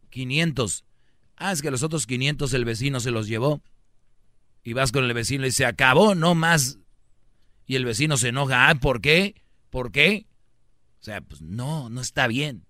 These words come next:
Entonces, lo de parar lo de la gasolina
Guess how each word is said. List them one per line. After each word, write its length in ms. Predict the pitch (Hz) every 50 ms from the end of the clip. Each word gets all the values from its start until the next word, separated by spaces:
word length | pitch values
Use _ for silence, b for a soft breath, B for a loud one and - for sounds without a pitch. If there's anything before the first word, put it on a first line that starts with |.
| _ _ _ _ _ _ _ _ _ _ _ _ _ _ _ _ _ - -
Entonces, 540 | - 127 117 160 170 160 131 135 131 - - - _ _ _ -
lo 320 | 120 127 123 120 117 113
de 120 | 113 113 110
parar 480 | - - 117 117 127 139 151 156 156
lo 140 | 147 143 135
de 80 | 135 131
la 80 | 131
gasolina 640 | 127 127 120 127 139 139 151 151 135 117 117 120